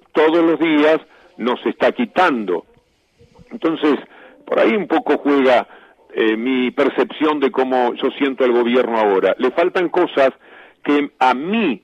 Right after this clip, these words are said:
me, eh, y a otros ciudadanos que están en la misma condición que yo le hacen mucha falta.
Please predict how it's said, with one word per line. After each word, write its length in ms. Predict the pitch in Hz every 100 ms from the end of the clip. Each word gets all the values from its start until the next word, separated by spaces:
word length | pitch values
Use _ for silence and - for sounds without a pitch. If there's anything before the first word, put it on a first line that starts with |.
| _ -
me, 360 | 113 123 113 -
eh, 320 | 117 113 101
y 140 | 98
a 60 | 110
otros 320 | 156 175 135
ciudadanos 560 | - 117 127 156 147 113
que 100 | -
están 180 | - 131
en 80 | 123
la 60 |
misma 200 | 131 139
condición 360 | 127 120 110 143
que 120 | 139
yo 100 | 165
le 120 | 151
hacen 200 | 135 135
mucha 300 | 127 135 131
falta. 600 | - 120 101 92 95 -